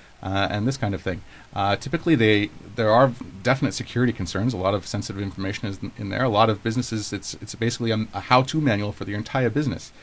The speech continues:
is stored on the internet. So it is important to, uh, keep a handle on that as well. Um, but yeah, a lot of companies could really benefit from this, and it's tools that they've already purchased and they just need to implement.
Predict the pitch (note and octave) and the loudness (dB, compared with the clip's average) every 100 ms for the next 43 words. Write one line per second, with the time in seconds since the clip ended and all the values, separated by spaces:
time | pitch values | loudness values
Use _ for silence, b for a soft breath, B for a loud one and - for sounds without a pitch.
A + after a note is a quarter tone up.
0 | B B F#2+ G2+ F#2+ G2 G2+ - F#2+ F2 | B B -6 -2 -2 -2 -2 -4 -6 -8
1 | - B B - A2 C3 D#3 C#3 B2 B2+ | -14 B B -4 2 4 2 0 -2 -2
2 | - G#2+ G#2 G2+ - F#2 F2 - C3+ G2+ | -2 0 0 -2 -2 -2 -2 -6 -8 -2
3 | G#2 A2 F#2+ F#2 F#2+ F#2+ F#2 G#2 - B | 0 0 -2 -4 -4 -4 -4 -4 -6 B
4 | B B B B G2+ G2+ G#2 G#2+ G#2+ - | B B B B -4 0 0 0 -4 -8
5 | - A2 - C3+ - F2+ G2 A#2+ B2+ C#3+ | -8 -6 -2 0 2 2 4 4 4 0
6 | C3+ B2+ A#2 - A#2 G#2 A#2+ B2+ B2 C3+ | 2 2 2 -2 -4 0 0 2 2 0
7 | - G2 F#2+ - G2+ - D#3 E3 B2+ A2 | -4 -6 -6 -6 -8 -4 0 0 0 0
8 | A2+ A2 - B2 A#2+ G#2 G2 F#2+ G2 G#2 | 2 0 -2 -6 -6 -6 -6 -6 -6 -10
9 | F#2 G2 - F#2+ | -8 -10 -10 -10